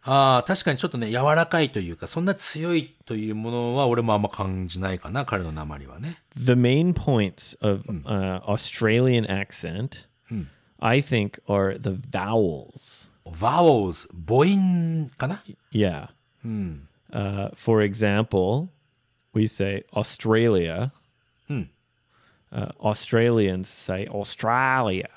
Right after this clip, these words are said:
Speaker 1: あと、ラー、このラー、あの部分だね。
Speaker 2: Right. Even my name, Abe,
Speaker 1: うん。
Speaker 2: you know, when Ben says my name, he kinda says,
Speaker 1: うん。
Speaker 2: Ibe.
Speaker 1: ああ。へえ。
Speaker 2: Yeah.
Speaker 1: その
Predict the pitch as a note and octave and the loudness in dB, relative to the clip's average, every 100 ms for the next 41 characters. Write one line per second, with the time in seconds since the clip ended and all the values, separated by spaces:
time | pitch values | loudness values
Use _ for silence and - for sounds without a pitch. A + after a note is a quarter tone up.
0 | - _ _ _ _ F2+ - F2+ B2 C3+ | -20 _ _ _ _ -18 -10 0 4 6
1 | C3+ B2+ - - G#2+ G2 A#2 D#3+ E3 - | 6 4 -2 -8 -12 -8 0 2 2 -2
2 | D#3 D3+ E3+ G3 F#3 G#2+ E2 C2+ B1+ D#3 | -6 2 6 8 6 4 -4 -10 -10 -10
3 | - _ - _ - A#2 A#2+ G#2 G2+ G2 | -10 _ -20 _ 0 2 4 4 4 4
4 | A2+ G#2 G2 A2+ A#2 G2 F#2+ C#3 D#3 _ | 4 2 0 2 4 4 2 0 -4 _
5 | _ _ C3+ G2+ - _ _ _ _ _ | _ _ -8 -8 -10 _ _ _ _ _
6 | - G#2 G2 F#2+ G2+ G2+ A2 A#2 B2+ - | -4 -2 -2 0 0 2 4 4 4 2
7 | G#2 G#2+ G2+ G2 G2 G2+ A2+ B2+ A2 G#2 | 2 2 -2 0 0 -2 -2 -2 0 -2
8 | G#2 F#2+ - A2+ A#2 F#2+ F#2 - - _ | -4 -8 -6 -4 -2 -4 -6 -10 -14 _
9 | _ _ _ _ _ _ _ - E2+ F2+ | _ _ _ _ _ _ _ -16 -12 -8
10 | A2+ D#3+ D3+ C2 - - - _ _ _ | -8 -10 -12 -16 -20 -20 -20 _ _ _
11 | _ - G#2 A2+ B2 B2 C3 - - - | _ -18 -14 -12 -10 -12 -14 -20 -20 -8
12 | - G#2 G2 G#2 A#3+ B3+ | 2 2 4 2 2 2